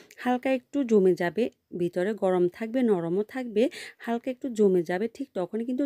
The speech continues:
দ্বিতীয় লেয়ারের পুডিংটা দিয়ে দিতে হবে, নাহলে কিন্তু একটা পুডিংয়ের সাথে একটা পুডিংই তো অ্যাডজাস্ট হবে না। আপনারা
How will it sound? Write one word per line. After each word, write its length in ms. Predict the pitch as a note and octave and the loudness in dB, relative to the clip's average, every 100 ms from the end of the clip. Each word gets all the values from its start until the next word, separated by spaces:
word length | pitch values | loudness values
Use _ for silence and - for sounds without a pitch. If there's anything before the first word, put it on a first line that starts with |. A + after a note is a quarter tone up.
| G#3 | -2
দ্বিতীয় 300 | G3 - F#3 F3 | -4 -2 0 2
লেয়ারের 280 | F3+ A3+ B3 | 2 0 -2
পুডিংটা 260 | B3+ C4 D4 | -4 0 0
দিয়ে 120 | B3+ F3+ | 2 0
দিতে 140 | D#3+ E3+ | -2 -4
হবে, 140 | E3 | -2
নাহলে 180 | E3+ F#3 G#3+ | -2 -2 -4
কিন্তু 160 | A#3 C#4 - - - - C#4+ | -4 -6 -6 -16 -18 -6 -6
একটা 180 | - B3 | -4 -6
পুডিংয়ের 380 | - F#3+ G#3 B3 C4 | -2 0 0 0 -2
সাথে 180 | B3+ C#4+ - | -4 -4 -6
একটা 160 | - A3+ | -10 -10
পুডিংই 260 | - A3 B3+ D4+ | -6 -2 -2 -2
তো 40 | - | -4
অ্যাডজাস্ট 440 | F3 D#3 A#3 C4+ - | -6 -2 -4 -4 -6
হবে 220 | F#3 D#3 D3+ | -2 0 0
না। 80 | D3+ - _ _ _ _ _ _ _ _ _ _ _ _ _ _ _ - _ - A3+ | 0 -8 _ _ _ _ _ _ _ _ _ _ _ _ _ _ _ -20 _ -2 -2
আপনারা 280 | - G#3 | 4 4